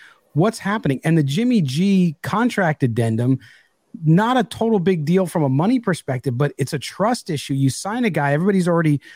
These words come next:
a lot of people, a lot of fans, suspect of it anyway because of his injury history. And then this comes out later. And I know it was sensationalized a bit 'cause we're in that dry period of N F L news.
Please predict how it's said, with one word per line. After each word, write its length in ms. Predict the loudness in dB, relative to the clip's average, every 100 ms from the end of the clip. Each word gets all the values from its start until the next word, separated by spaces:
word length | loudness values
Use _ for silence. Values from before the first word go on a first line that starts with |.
| _
a 40 | 0
lot 200 | 0 0
of 60 |
people, 260 | -2 -2 0
a 20 |
lot 160 | 0 -2
of 60 |
fans, 380 | -2 -4 -4 -8 -14 -20 _
suspect 560 | -12 -8 -6 -4 -2 0
of 120 | 2
it 80 | 2
anyway 360 | 4 2 2 0
because 240 | 0 0
of 60 | 0
his 100 | 0
injury 300 | 2 2 2
history. 360 | -2 -2 -4 -4 -14 _ 0
And 160 | 2
then 180 | 4 2
this 180 | 2 -2
comes 280 | -2 0 0
out 220 | -2 -2
later. 560 | 0 2 2 2 -4 _ -2
And 100 | 0
I 80 | 4
know 300 | 4 4 2
it 60 |
was 160 | 0 0
sensationalized 880 | -6 -8 -6 -8 -4 -2 0 0 -2
a 40 |
bit 280 | -2 -2 0
'cause 220 | -2 -2 -8 -20 _ 2
we're 220 | 2 2
in 200 | 0 2
that 200 | 2 0
dry 440 | -4 -2 0 0 -2
period 460 | -2 0 4 4
of 120 | 2 2
N 100 | 2
F 160 | 0
L 160 | 0 0
news. 360 | 0 -2 -6